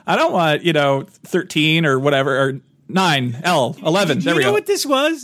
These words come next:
Speaker 2: This, this, this was a Michael Bay movie, uh, in terms of storyline with better fight scenes.
Speaker 1: Yeah.
Speaker 2: I mean,
Speaker 1: Yeah.
Speaker 2: like, I, d-, just make no mistake.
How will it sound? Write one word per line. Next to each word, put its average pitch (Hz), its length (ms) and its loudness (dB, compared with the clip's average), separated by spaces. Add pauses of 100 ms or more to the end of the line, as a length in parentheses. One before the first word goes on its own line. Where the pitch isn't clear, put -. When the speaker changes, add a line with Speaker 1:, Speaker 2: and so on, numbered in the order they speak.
Speaker 2:
This, 233 220 -4
this, 277 220 -6
this 285 280 -2
was 330 140 0
a 320 60 0
Michael 196 580 0
Bay 185 360 0
movie, 196 680 -2 (140)
uh, 170 180 -4
in 165 120 0
terms 165 260 0
of 156 80 -6
storyline 185 840 0 (120)
with 165 760 2
better 156 280 2
fight 131 240 -2
scenes. 98 360 -14 (560)
Speaker 1:
Yeah. 143 360 2 (640)
Speaker 2:
I 180 80 -2
mean, 208 160 4
Speaker 1:
Yeah. 214 40 2
Speaker 2:
like, 208 280 0
I, 214 140 -6
d-, 214 340 -8
just 220 140 -6
make 294 180 2
no 339 120 0
mistake. 208 540 -2